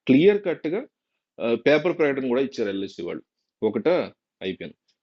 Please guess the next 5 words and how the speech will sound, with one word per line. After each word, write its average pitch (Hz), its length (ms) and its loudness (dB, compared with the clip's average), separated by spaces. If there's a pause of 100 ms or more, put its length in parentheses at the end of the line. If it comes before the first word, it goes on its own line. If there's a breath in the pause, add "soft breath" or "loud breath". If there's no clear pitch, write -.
రెండోది, 107 460 2 (520)
స్త్రీ, 202 560 0
స్త్రీ 185 420 0
నిధి 175 320 -2
కింద 147 280 -6